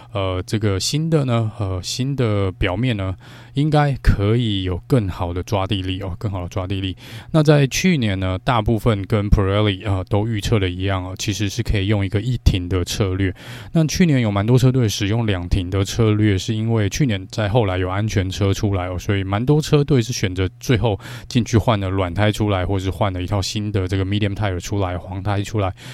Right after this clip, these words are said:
所以才会多了这个两次的这个，呃，多了一次的这个，呃，进站啊。那今年来说呢，如果都没有意外的话呢，应该是会一停策略比较多，要么就是使用黄胎 medium tire 起跑，然后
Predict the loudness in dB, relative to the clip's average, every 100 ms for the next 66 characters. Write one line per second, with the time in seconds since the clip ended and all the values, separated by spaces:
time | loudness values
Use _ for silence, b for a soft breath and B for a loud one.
0 | B -4 0 2 2 4 6 6 6 4
1 | 0 -2 -6 -8 -2 0 0 -2 -4 -6
2 | -4 -4 -6 B B B B -4 -2 -2
3 | -4 -6 -8 -12 -14 _ 2 4 6 4
4 | -2 -2 0 0 -2 -2 -6 -12 -12 -10
5 | -4 -4 -2 -4 -4 -10 B B B -2
6 | -2 0 2 4 4 4 2 2 4 4
7 | 4 4 6 8 8 6 4 4 2 2
8 | 2 2 0 -2 -4 -4 -4 -4 -4 -2
9 | -2 -4 -4 -8 -2 0 2 2 2 0
10 | 0 0 2 2 0 -4 -4 0 2 2
11 | B B B B 2 4 4 2 0 0
12 | -2 0 2 2 2 0 -4 -2 -2 0
13 | 2 2 2 2 2 0 0 -2 4 4
14 | 4 -6 -2 0 2 0